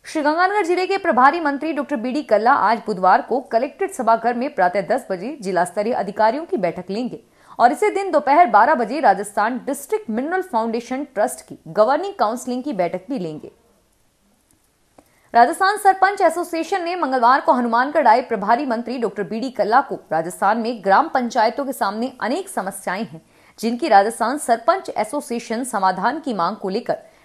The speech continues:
प्रदेशाध्यक्ष बाल योगी महंत रूपनाथ के नेतृत्व में ज्ञापन सौंपा। इस मौके पर गुरलाल सिंह सरपंच, चेतराम नरेंद्र गोदारा, रोहित स्वामी, प्रियंका, रफीक मोहम्मद लोधी, अंजू देवी,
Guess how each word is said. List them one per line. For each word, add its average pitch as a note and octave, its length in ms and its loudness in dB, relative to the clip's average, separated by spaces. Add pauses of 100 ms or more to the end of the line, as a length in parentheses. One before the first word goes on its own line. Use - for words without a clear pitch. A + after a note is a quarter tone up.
(120)
प्रदेशाध्यक्ष A3 680 -2
बाल F3 300 2
योगी G3+ 240 -6
महंत F#3+ 440 -4 (120)
रूपनाथ C#4 540 -2
के C#4+ 80 -2
नेतृत्व A#3+ 440 -2
में A3+ 240 -4
ज्ञापन E3 320 -2
सौंपा। - 360 -6 (600)
इस C4 120 -4
मौके D#4+ 260 2
पर F#4+ 240 8
गुरलाल C4 400 6
सिंह E4 220 -6
सरपंच, C4 600 -2 (140)
चेतराम G#3 540 -2
नरेंद्र G3 340 -2
गोदारा, G#3+ 440 2 (240)
रोहित D4+ 320 0
स्वामी, D4+ 380 2 (120)
प्रियंका, G#3+ 540 0 (120)
रफीक C#4+ 460 -2
मोहम्मद A3+ 440 0
लोधी, F#3 360 -6 (300)
अंजू G3 280 -2
देवी, B3 360 -4